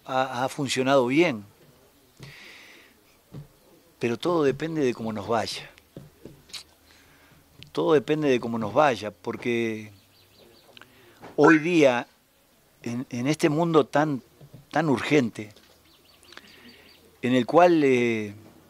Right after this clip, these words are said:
incluso, mm, mm, nuestros hijos, nietos, sobrinos, son criados para el ya.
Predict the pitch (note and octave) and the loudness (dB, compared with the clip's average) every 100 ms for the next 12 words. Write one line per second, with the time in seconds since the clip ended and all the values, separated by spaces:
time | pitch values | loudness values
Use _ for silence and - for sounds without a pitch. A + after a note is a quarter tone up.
0 | - _ _ _ _ _ - - A#2+ E3+ | -20 _ _ _ _ _ -20 -14 -8 -2
1 | E3 F3 D3+ - D3 - C#3+ C#3 C#3 - | 4 4 4 -2 -18 -18 -18 -18 -18 -20
2 | _ _ _ _ _ _ _ - - C#3+ | _ _ _ _ _ _ _ -20 -20 -18
3 | B2 - B2 A2+ - - - E3+ D#3+ C3+ | -16 -8 -8 -6 -8 -10 -8 -10 -8 -8
4 | B2+ A#2 G2+ A#2 D#3 - - B2 - A#2+ | -6 -8 -12 -12 -12 -12 -12 -12 -10 -10
5 | A2+ C3+ E3 D#3 B2+ - - _ _ - | -10 -6 -6 -6 -10 -10 -18 _ _ -20
6 | - - - - - _ _ _ _ - | -20 -20 -20 -20 -20 _ _ _ _ -12
7 | D3+ C#3 C#3 D#3+ F3 D3 - - - - | -8 -4 2 6 6 6 2 -6 -12 -20
8 | _ _ _ _ _ _ _ _ _ _ | _ _ _ _ _ _ _ _ _ _
9 | B2+ B2 B2 B2+ E3 A#2+ | 2 2 4 4 4 2